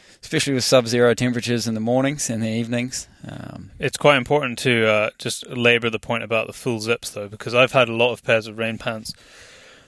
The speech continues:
Speaker 2: over the years, and the ones that you've got are the first ones that I've seen that, uh, although, I mean,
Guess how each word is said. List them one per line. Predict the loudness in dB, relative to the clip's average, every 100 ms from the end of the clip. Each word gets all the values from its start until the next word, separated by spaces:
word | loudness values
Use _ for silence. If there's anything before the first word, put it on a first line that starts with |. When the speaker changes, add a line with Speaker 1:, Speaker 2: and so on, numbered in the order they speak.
| _
Speaker 2:
over | 2 2 2
the | -2
years, | 2 4 4 4
and | 0
the |
ones | 2 2 2
that |
you've | 0 -2
got | 0 -4
are |
the | 0
first | 4 4 2
ones | -2 0
that | 2
I've | 2 0
seen | -6 -8 -4 -2 -2 -2 -6
that, | -6 -8 -8 _
uh, | -6
although, | -2 -2 -2 -4
I | -8
mean, | -12